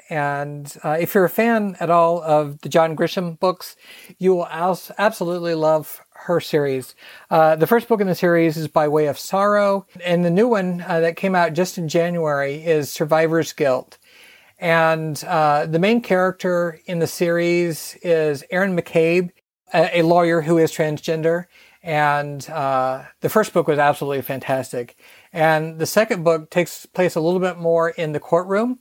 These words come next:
but it's every bit as exciting. A lot of drama, uh, and the character that she represents, uh, it's,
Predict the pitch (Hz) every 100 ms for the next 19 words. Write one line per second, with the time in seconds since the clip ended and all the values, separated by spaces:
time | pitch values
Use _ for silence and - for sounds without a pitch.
0 | _ 160 151 135 - - _ _ 190 196
1 | 180 175 165 165 - 160 165 196 190 -
2 | _ 160 143 156 180 170 165 160 170 175
3 | 180 170 - 160 143 139 135 131 151 _
4 | 160 160 156 156 151 - 180 - 214 208
5 | 220 208 196 180 165 - 175 170 170 175
6 | 170 180 180 170 - - 170 156 147 147
7 | 147 - _ 180 -